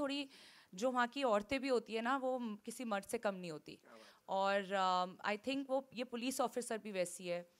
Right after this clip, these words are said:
एक अंदाज होता है बो-, बात करने का। वो, I think, कुछ भी आप बोले फिल्म को और इस कैरेक्टर को लेके, मेरे लिए specially मैं बोलूँगी, जो भी प्रिपरेशन गई है, वो सब अशोक सर के साथ बैठ के, हमारे डायलेक्ट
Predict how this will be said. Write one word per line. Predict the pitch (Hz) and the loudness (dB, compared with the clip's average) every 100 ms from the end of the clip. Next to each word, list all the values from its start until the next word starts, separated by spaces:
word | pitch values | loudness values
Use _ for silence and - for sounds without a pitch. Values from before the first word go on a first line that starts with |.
| - - - | -20 -20 -4
एक | 226 240 | -2 0
अंदाज | 233 214 220 240 | 0 4 4 4
होता | 247 208 | 0 -2
है | 202 | -2
बो-, | 196 190 175 | -2 -4 0
बात | 180 180 | -2 -2
करने | - 180 175 | -4 -4 -2
का। | 185 | -2
वो, | 180 208 226 247 - _ - | -2 0 2 0 -2 _ -2
I | 233 | 0
think, | 302 302 - _ _ _ _ - | -2 -6 -10 _ _ _ _ -6
कुछ | 320 233 | -6 -4
भी | 311 | 2
आप | 349 262 | 2 4
बोले | 285 277 | 2 2
फिल्म | 285 262 254 | 0 -2 -4
को | 247 269 | -2 -2
और | 247 | -2
इस | 240 | -2
कैरेक्टर | 240 190 180 233 | -4 -6 -6 -4
को | 247 | -2
लेके, | 240 233 | -2 -2
मेरे | 240 202 202 | -4 -4 -4
लिए | 240 262 | -4 -6
specially | 269 247 240 262 | -6 -8 -8 -8
मैं | 262 | -6
बोलूँगी, | 240 233 247 | -4 -4 -4
जो | 208 220 | -4 -6
भी | 262 | -6
प्रिपरेशन | 285 214 - 185 - 262 | -8 -8 -4 -6 -4 -4
गई | 254 247 | -2 0
है, | 240 294 - - - - | 0 0 -6 -20 -20 -10
वो | 208 | -6
सब | 226 262 240 | -2 -2 -2
अशोक | 214 214 208 | -2 -2 -2
सर | 240 220 | -4 -2
के | 233 | -2
साथ | 226 220 | 0 0
बैठ | 190 185 185 | 2 0 0
के, | - 208 | -4 -4
हमारे | 214 196 202 | -2 -2 -2
डायलेक्ट | 202 180 202 220 _ | 2 2 2 -4 _